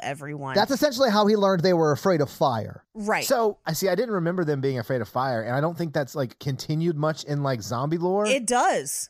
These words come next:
Speaker 1: It is a factor both in Shaun of the Dead, and I don't know if it's in Dawn of the Dead 'cause they're in the mall, so I don't really, there's not really much fire, but I know
Speaker 3: Right.
Speaker 1: Dawn of the,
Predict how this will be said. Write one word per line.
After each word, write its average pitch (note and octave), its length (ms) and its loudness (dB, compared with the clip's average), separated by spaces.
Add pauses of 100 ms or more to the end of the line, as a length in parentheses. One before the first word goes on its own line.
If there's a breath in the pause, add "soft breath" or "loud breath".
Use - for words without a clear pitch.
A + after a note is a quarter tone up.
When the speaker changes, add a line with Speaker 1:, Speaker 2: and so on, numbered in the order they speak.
(100)
Speaker 1:
It B3 220 -2
is B3+ 500 -2 (160)
a G#3 120 -2
factor A3+ 480 -2
both G#3+ 340 -4
in F#3+ 180 -6
Shaun G3 460 -2
of A#3 140 -6
the B3+ 100 -2
Dead, E3+ 560 -2 (120)
and G#3 520 0 (100)
I A3 100 -4
don't D#4 140 0
know D#4+ 140 2
if C4+ 100 -2
it's B3 140 -4
in G#3 140 -2
Dawn G#3+ 260 0
of A3+ 100 -2
the F#3+ 60 -6
Dead E3 300 -2
'cause F#3 120 -4
they're G3+ 140 -2
in G3 100 -2
the F3 60 -2
mall, E3+ 520 0
so F3 120 -8
I F#3 40 -4
don't A3+ 120 -8
really, A3 180 -6
there's F#3 160 -10
not A3+ 220 -6
really G3 180 -4
much D#3+ 220 -6
fire, D#3 500 -2
but E3 200 -4
I G#3 40 2
know B3 140 -2
Speaker 3:
Right. A3 260 -6
Speaker 1:
Dawn A#3+ 280 0
of A#3 140 -4
the, F#3+ 200 -6